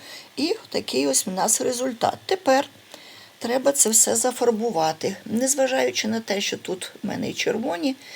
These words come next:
ці, м, стрічечки, все рівно я їх фарбую, зверху по цю крупу фарбую. От. І, по-перше, е, нам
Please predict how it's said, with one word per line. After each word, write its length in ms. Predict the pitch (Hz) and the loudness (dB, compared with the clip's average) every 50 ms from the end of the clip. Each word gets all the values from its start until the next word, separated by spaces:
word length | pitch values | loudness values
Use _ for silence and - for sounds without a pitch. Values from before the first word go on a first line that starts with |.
| - - - - | -16 -18 -12 -4
ці, 340 | - - - - 208 202 185 | -2 0 0 2 2 0 0
м, 580 | 170 160 - 87 151 - - 87 - - - - | 0 -2 -2 -4 -4 -4 -4 -6 -6 -6 -4 0
стрічечки, 760 | 120 - - - 180 175 - - 160 - - - - 151 143 - - - - - - | 0 0 0 -2 -4 -4 -4 -4 -2 -2 -2 0 0 0 0 0 -6 -16 -18 -18 -10
все 220 | - - - 285 269 | -4 -2 0 0 2
рівно 280 | 262 277 240 220 208 | 0 2 2 2 2
я 240 | 214 220 220 214 202 | 4 4 4 4 6
їх 180 | 190 180 190 - | 4 4 2 0
фарбую, 640 | - - 196 180 175 175 165 165 175 185 208 240 254 | -2 0 0 2 0 0 0 0 2 2 2 2 0
зверху 460 | 220 196 202 214 214 214 - - 196 | -2 0 2 2 2 2 0 -4 -6
по 180 | 196 - - | -6 -6 -8
цю 220 | - - - - 170 | -6 -6 -8 -8 -8
крупу 440 | 170 - - 165 151 - - - 139 | -6 -6 -6 -6 -6 -6 -8 -8 -4
фарбую. 600 | 143 - 202 208 202 196 208 226 247 262 277 294 - - 110 104 - - - - - - - - - - | 0 2 2 2 2 0 -2 -4 -2 -4 -4 -6 -8 -12 -14 -14 -14 -16 -16 -18 -18 -18 -20 -20 -16 -10
От. 380 | - - - - - - - - - - - - - - - - | -6 -4 -4 -4 -6 -8 -14 -16 -18 -20 -20 -20 -20 -20 -20 -12
І, 340 | - 208 208 220 233 254 285 294 - - - - 214 - | -8 -6 -4 -2 -2 -2 -2 -4 -6 -10 -16 -16 -8 -6
по-перше, 600 | - 226 226 - 233 240 233 226 - - - 220 | -6 -4 -2 0 0 2 4 6 6 6 6 4
е, 140 | 226 226 220 - - - - - - - | 2 0 -2 -6 -8 -8 -8 -6 -6 -4
нам 160 | 185 180 185 | -4 -4 -4